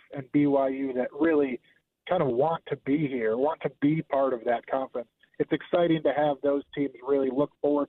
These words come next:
to, uh, the challenge to step up and, and, and be a part of a conference. And I think Baylor is em-, embracing that. Dave Aranda was talking earlier this season about how, you know, he's looking forward to having some, some new coaches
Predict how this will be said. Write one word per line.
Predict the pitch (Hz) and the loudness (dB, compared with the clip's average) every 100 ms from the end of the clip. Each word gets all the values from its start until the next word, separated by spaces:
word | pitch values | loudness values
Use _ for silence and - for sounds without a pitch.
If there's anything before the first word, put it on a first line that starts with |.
| - | -4
to, | 131 123 - - - _ 131 | -4 -2 -4 -10 -20 _ -4
uh, | 120 117 | 0 0
the | 120 - | -4 -4
challenge | 151 151 147 139 - | 0 2 0 -4 -6
to | 131 - | -8 -2
step | 139 123 | -2 0
up | 131 127 _ | -2 -2 _
and, | 120 113 110 _ _ _ - | -10 -10 _ _ _ _ -10
and, | 123 113 113 - | -8 -8 -10 -6
and | 120 117 - | -6 -6 0
be | 147 | 0
a | 135 | 0
part | - 151 151 | -2 -2 0
of | 139 123 | 0 -4
a | |
conference. | - 135 135 - - 139 | -6 -6 -6 -8 -10 -6
And | |
I | 139 | -4
think | - 156 - | -4 -4 0
Baylor | 160 165 147 | 2 2 2
is | 127 | -2
em-, | 127 _ _ _ - | -8 _ _ _ -20
embracing | - 127 151 151 147 127 | -12 -2 0 -2 -4 -12
that. | 117 - | -6 -2
Dave | 151 139 | 0 0
Aranda | 147 139 131 | 0 0 -2
was | 123 - | -4 -2
talking | 143 139 139 127 _ _ _ _ 165 | -2 -2 -4 -12 _ _ _ _ 0
earlier | 170 175 165 151 | 2 4 2 0
this | 139 135 - | -2 -4 0
season | 156 147 139 135 | 2 2 0 -2
about | 127 131 131 - | 0 0 0 -2
how, | 143 135 131 _ _ 147 | 0 0 -2 _ _ -2
you | |
know, | 147 147 | 0 2
he's | 190 156 | 0 0
looking | 165 185 170 151 | 0 0 -2 -2
forward | 170 165 156 - | 0 2 0 -4
to | 143 139 | -2 0
having | 151 143 147 - | 0 0 -4 -8
some, | 139 127 _ _ - | -12 -12 _ _ -8
some | 160 185 | -6 0
new | 220 | 0
coaches | - 190 180 185 | 0 0 0 0